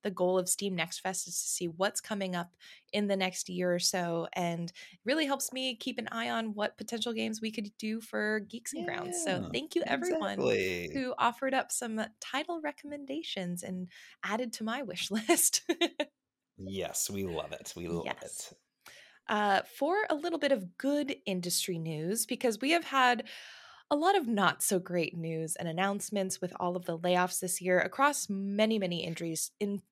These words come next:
Speaker 1: industries, but especially tech and video games. I think we've had historic, uh,
Speaker 2: Mm-hmm.
Speaker 1: layoffs really up until, you know, so far this year.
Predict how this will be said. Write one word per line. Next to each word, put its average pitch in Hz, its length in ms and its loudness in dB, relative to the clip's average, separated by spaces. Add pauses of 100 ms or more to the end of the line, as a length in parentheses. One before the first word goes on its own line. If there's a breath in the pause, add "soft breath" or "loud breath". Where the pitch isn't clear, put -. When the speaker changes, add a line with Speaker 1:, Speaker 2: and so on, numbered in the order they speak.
(140)
Speaker 1:
industries, 208 600 -2
but - 240 -8 (640)
especially 262 460 2
tech 180 520 -2
and 165 420 -2 (100)
video 214 280 0
games. 185 440 0
I 180 120 -2
think 175 180 -4
we've 175 140 0
had 165 180 -4
historic, 170 800 -2 (440 loud breath)
uh, 160 340 0
Speaker 2:
Mm-hmm. 160 120 -4
Speaker 1:
layoffs 196 420 2
really 220 220 2
up 175 140 -2
until, 160 520 -2 (760)
you 180 180 -2
know, 165 240 -4
so 180 220 0
far 151 200 4
this - 300 -6
year. 165 260 -2